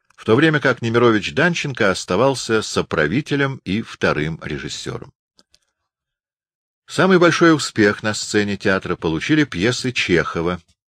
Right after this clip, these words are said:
"На дне" Горького и некоторые другие. Но чеховские пьесы и "На дне" никогда не исчезали из репертуара и, вероятно, будут навеки связаны с именем этого театра.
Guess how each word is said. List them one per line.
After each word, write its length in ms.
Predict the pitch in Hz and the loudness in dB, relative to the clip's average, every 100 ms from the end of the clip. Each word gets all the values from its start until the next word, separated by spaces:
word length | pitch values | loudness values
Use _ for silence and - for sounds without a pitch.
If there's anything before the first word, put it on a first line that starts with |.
| _ _ _ _ | _ _ _ _
"На 160 | 85 127 | -2 -2
дне" 380 | 92 85 80 78 | -2 -2 0 0
Горького 600 | 87 104 - 117 127 131 _ _ _ _ - | 2 0 0 -4 -2 -6 _ _ _ _ -2
и 180 | 170 | 0
некоторые 500 | 156 135 - 131 123 | 2 -2 -2 -4 -2
другие. 480 | 107 92 80 65 - _ _ _ _ _ _ _ _ _ _ | -4 -6 -8 -10 -16 _ _ _ _ _ _ _ _ _ _
Но 200 | - 101 98 | -6 -2 -2
чеховские 640 | - 123 113 - - 90 | 2 2 0 -6 -4 -4
пьесы 520 | - 95 90 - 80 | -2 0 0 -2 -6
и 240 | 71 85 76 | -6 -6 -4
"На 140 | 73 | -2
дне" 300 | 71 92 165 156 _ _ - _ _ - | -4 0 0 0 _ _ -20 _ _ -4
никогда 540 | 127 127 151 127 123 | 0 2 2 4 2
не 160 | 120 113 | 2 -2
исчезали 720 | - - 104 101 98 92 87 - | -4 -4 -4 0 0 0 -2 -6
из 180 | 92 82 | -8 -4
репертуара 720 | 80 90 - 80 78 76 76 _ _ _ _ - | -4 -6 -6 -2 0 0 -4 _ _ _ _ -8
и, 100 | 76 | -2
вероятно, 560 | 71 73 98 143 143 | 0 2 2 0 -2
будут 380 | 110 131 139 - | 0 0 0 -2
навеки 460 | 101 87 87 123 - | -2 2 2 0 -6
связаны 580 | - 90 104 110 110 | -6 -2 0 -2 -8
с 160 | 113 - | -8 -6
именем 460 | 82 76 90 95 - _ _ | -4 -4 -4 -6 -10 _ _
этого 440 | - 69 - 73 73 | -4 -4 -4 -8 -8
театра. 420 | - 60 - - | -8 -10 -12 -20